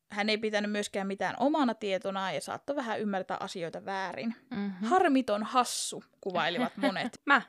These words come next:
Speaker 1: <laughs> Hänellä oli rikollisia taipumuksia.
Speaker 3: No, se mä en oo.
Speaker 1: Mutta ei mitään sellaista, niin kuin,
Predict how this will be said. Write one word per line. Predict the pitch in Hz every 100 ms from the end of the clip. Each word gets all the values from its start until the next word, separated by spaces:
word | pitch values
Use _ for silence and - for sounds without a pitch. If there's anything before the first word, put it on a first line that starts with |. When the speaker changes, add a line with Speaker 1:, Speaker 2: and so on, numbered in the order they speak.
| _ -
Speaker 1:
<laughs> | 359 - 381 _ 220 220 208 294 220 - - - - _
Hänellä | 269 269 247
oli | - 294 311 -
rikollisia | 233 277 262 254 220 220 180 - -
taipumuksia. | 190 220 262 294 - 359 415 _ _ _ _
Speaker 3:
No, | 202
se | 202
mä | 190 160 101
en | 131
oo. | 190 - - - - _
Speaker 1:
Mutta | 220 214 226
ei | 226 226
mitään | 208 196 190
sellaista, | - 202 -
niin | - 240
kuin, | -